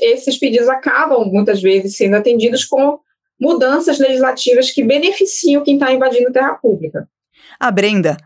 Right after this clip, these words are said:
Speaker 2: acredita que a destinação de terras para a criação de áreas de preservação inibe a grilagem e, por isso, inibe o desmatamento.
Speaker 1: Então, se a gente quiser realmente, como país, conter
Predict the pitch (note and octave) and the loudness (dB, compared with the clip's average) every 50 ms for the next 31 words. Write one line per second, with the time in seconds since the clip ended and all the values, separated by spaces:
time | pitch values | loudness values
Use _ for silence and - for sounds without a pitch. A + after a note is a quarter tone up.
0 | _ _ _ _ - F#3 F#3 - A3 G3+ G#3 A#3 A#3+ C4+ A#3+ - A3 G3+ F#3+ C4 | _ _ _ _ -8 -8 -6 -4 -2 -2 0 0 0 0 0 0 -2 0 0 -2
1 | D4+ - - D4+ C#4+ C#4 C4+ - A#3 G#3+ G#3+ A3 - - - F#3+ F#3 F3 F3+ E3 | -2 0 0 0 0 0 0 0 0 2 2 0 0 -2 -2 -2 -2 -2 -2 -4
2 | C#3 - - _ _ _ _ - F#3+ F#3 F#3 - G3+ A#3 A3 - - - C#4+ D4+ | -8 -10 -12 _ _ _ _ -4 -4 -4 -2 -2 -2 -2 -2 -2 -2 -2 0 0
3 | D#4 C4+ C4+ A#3 F#3 F3+ F3+ E3+ E3+ D#3 D#3+ - E3 E3 D#3+ F3 G3 F3+ D#3 D3 | 2 2 2 0 0 0 0 0 0 -2 -4 -4 -2 -2 0 0 -2 -2 -2 -6
4 | D3+ - - F#3+ F#3 E3+ E3 - _ _ _ _ _ _ - B3+ C4 B3 C4 C4 | -6 -4 -2 -2 -2 -2 -2 -6 _ _ _ _ _ _ -2 0 2 4 4 2
5 | A#3 B3 B3+ A#3+ C4 D4 C#4 A3 E3 D3 D3 D3 D3 C#3+ D#3 - - _ _ - | 2 0 0 0 0 0 0 0 0 0 -2 -2 -4 -6 -6 -8 -12 _ _ -8
6 | G3+ G3+ C4+ C4+ A#3 A#3 A#3 A#3 A#3 - C4 C4 _ _ _ _ - E4+ D#4 C4+ | -6 -2 0 0 2 2 2 0 0 -2 -6 -6 _ _ _ _ -2 0 2 4
7 | A#3+ A3+ A3+ G#3 A#3 G3+ A3 A3+ A3 A3+ A#3 - - A#3+ F3+ E3 D3+ D3 - D#3 | 4 4 2 2 0 0 0 0 0 0 0 0 0 0 0 -2 -4 -8 -8 -10
8 | D3 - - _ _ _ _ _ _ _ _ _ _ _ - - C4 C#4 C#4 D4+ | -12 -12 -14 _ _ _ _ _ _ _ _ _ _ _ -4 -2 -2 0 0 0
9 | C#4 C4 C#4+ C#4+ C#4+ - - - _ _ _ - - C4 B3+ G#3+ F#3 G#3 A3 B3 | 2 2 0 0 0 -2 -6 -8 _ _ _ -8 -2 0 0 2 2 2 2 2
10 | C4 C4 C#4 B3 A#3+ A3+ A3 G#3+ G#3+ - A#3+ A3+ G#3+ G#3 G3+ G#3+ F#3+ F3+ F3 F3 | 2 2 2 2 2 0 0 0 -2 -2 -2 -2 -2 -2 -2 -2 -2 -2 -2 -4
11 | - - - C4+ A#3 A3+ A3 G#3+ - A#3+ A#3 B3 C4+ C#4+ C#4 | -4 -4 -2 0 0 0 0 -2 -2 0 2 2 2 0 -2